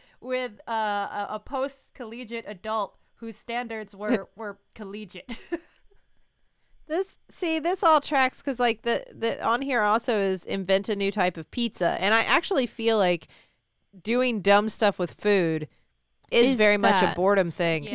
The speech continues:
Speaker 3: Yeah.
Speaker 2: remember something that Justin and I did at one point when we were hanging out. It was when we were dating early in the relationship and we were in college, and we actually had, like, time where we're just, like, sitting around and it's like,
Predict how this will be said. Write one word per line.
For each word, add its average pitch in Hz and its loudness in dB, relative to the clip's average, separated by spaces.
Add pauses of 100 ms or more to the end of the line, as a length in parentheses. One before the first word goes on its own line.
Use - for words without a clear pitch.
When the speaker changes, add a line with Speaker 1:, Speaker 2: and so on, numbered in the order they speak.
Speaker 3:
Yeah. 196 4
Speaker 2:
remember 208 2 (440)
something 214 0
that 165 -4 (240)
Justin 220 4
and 180 -2
I 160 0
did 151 0 (320)
at 175 0
one 175 0
point 165 -2
when 170 -6
we 175 -2
were 185 -2
hanging 175 -2
out. 151 0
It 170 -2
was 156 -6
when 170 -2
we 165 -2
were 160 -4 (160)
dating 165 0
early 175 0
in 165 -4
the 160 -6
relationship 160 -4
and 160 -4
we 156 -4
were 151 -6
in 156 -12
college, 160 2
and 160 -4
we 156 -2
actually 160 0
had, 160 2
like, 151 0
time 160 0
where 156 -4
we're 156 0
just, 156 -6
like, 143 -2 (760)
sitting 180 2
around 175 4
and 151 -4
it's 151 -6
like, 139 0